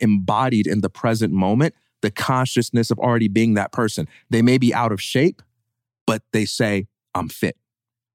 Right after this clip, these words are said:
And they see themselves as that right now. And then they begin to give expression to that rather than saying, "I'm not this," and then trying to become something that you're not.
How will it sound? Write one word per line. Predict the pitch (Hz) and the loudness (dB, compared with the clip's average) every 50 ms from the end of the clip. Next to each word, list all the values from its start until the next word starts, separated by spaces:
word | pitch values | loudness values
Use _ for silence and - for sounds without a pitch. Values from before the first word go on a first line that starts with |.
| - | -4
And | - 117 117 | -2 2 2
they | 113 107 | 2 0
see | - - - - 156 160 165 | 0 -4 -2 0 2 2 4
themselves | 147 147 135 123 - - 127 120 120 110 107 - | 2 2 0 0 -2 0 0 2 2 0 -2 -2
as | - 117 120 120 110 | -2 -2 -2 0 0
that | 107 107 104 - | 0 -2 -2 0
right | - 92 90 92 98 104 113 - | 0 0 0 0 0 -2 -6 -4
now. | 101 92 95 95 98 90 78 76 78 80 _ _ _ | -2 -2 0 0 0 -2 -2 -2 -4 -6 _ _ _
And | - 104 107 110 | -4 -2 0 2
then | 117 110 | 2 2
they | 107 104 | 2 0
begin | 95 95 98 90 104 104 101 101 | 2 0 0 0 2 0 0 0
to | - 98 | -2 -2
give | 101 92 87 | -2 -2 -2
expression | 90 - - - - - 139 143 - - - 80 80 | -2 -8 -8 -8 -2 -2 -2 -2 -2 -4 -4 -4 -2
to | - 82 | -2 -2
that | 71 71 69 - | -2 -2 -4 -4
rather | - 87 98 95 92 92 | -4 -4 -4 -2 -2 -2
than | 80 87 85 85 | -2 -2 -4 -4
saying, | - - 92 87 82 80 80 - _ _ _ _ - | -4 -4 -4 -2 -2 -2 -4 -6 _ _ _ _ -6
"I'm | 95 95 85 85 | -4 -4 -2 -2
not | 92 95 92 - - - | -2 -2 -2 -4 -4 -4
this," | 85 85 85 - - - - | -2 -2 -2 -4 -6 -8 -8
and | 85 85 | -6 -4
then | 82 80 | -4 -6
trying | - - - 90 87 85 | -6 -6 -4 -4 -4 -4
to | 82 | -4
become | 76 - - - 90 82 80 | -6 -8 -8 -6 -6 -6 -6
something | - - 78 76 - - 76 80 | -4 -4 -6 -4 -4 -6 -6 -4
that | 80 78 - | -6 -6 -6
you're | - 65 | -4 -4
not. | 71 82 82 - - | -4 -4 -4 -6 -8